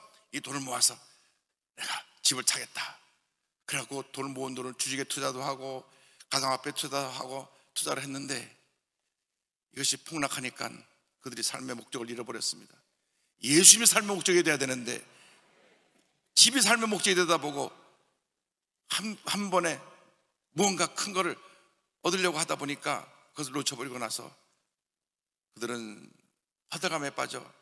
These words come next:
자기의 목숨을 포기하고 절망에 처한 현실을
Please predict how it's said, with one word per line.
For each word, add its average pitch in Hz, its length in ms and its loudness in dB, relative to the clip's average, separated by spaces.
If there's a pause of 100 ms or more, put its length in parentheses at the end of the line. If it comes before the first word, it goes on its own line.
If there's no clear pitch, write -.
(960)
자기의 104 400 -8 (800)
목숨을 110 440 -4
포기하고 120 560 -14 (880)
절망에 120 540 -4 (160)
처한 120 360 -6 (960)
현실을 147 500 -6